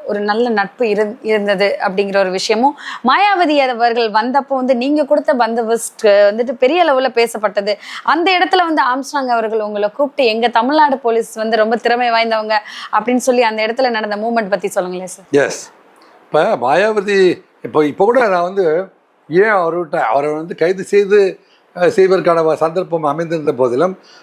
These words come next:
Speaker 2: அவரை பற்றி நான்
Speaker 1: சார், நீங்க தானே சார் அவரை ஃபர்ஸ்ட் அரெஸ்ட்
Speaker 2: ஃபர்ஸ்ட் அவரை அரெஸ்ட் பண்ணது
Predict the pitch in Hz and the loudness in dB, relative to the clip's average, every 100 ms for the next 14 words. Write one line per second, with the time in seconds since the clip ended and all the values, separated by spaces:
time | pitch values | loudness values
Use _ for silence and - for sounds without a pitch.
0 | _ 165 185 170 190 220 185 311 285 403 | _ 0 2 2 0 0 2 2 0 0
1 | 381 370 339 311 254 233 226 233 - 254 | 0 0 0 0 0 -2 -4 -6 -2 0
2 | 233 - 160 - 269 202 190 170 170 165 | 0 -2 -2 0 0 2 2 2 0 -4
3 | 202 190 190 226 214 | -8 -6 0 2 2